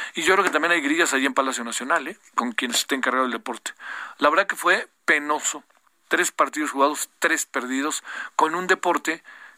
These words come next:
que si uno se atiene a lo que hacen los mexicanos en las grandes ligas, e incluso el buen nivel que trae la Liga Mexicana y la Liga del Pacífico, uno dice,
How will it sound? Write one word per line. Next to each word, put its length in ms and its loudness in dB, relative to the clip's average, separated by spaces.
que 120 -2
si 120 4
uno 160 0
se 180 2
atiene 600 -4
a 80 -4
lo 120 -6
que 120 -2
hacen 200 0
los 160 -10
mexicanos 580 -2
en 80 -4
las 120 -2
grandes 300 0
ligas, 400 2
e 80 4
incluso 640 0
el 180 0
buen 180 2
nivel 300 2
que 120 -2
trae 220 2
la 120 2
Liga 260 0
Mexicana 1080 -2
y 60 -8
la 100 -6
Liga 160 -2
del 120 2
Pacífico, 400 -2
uno 80 -2
dice, 200 2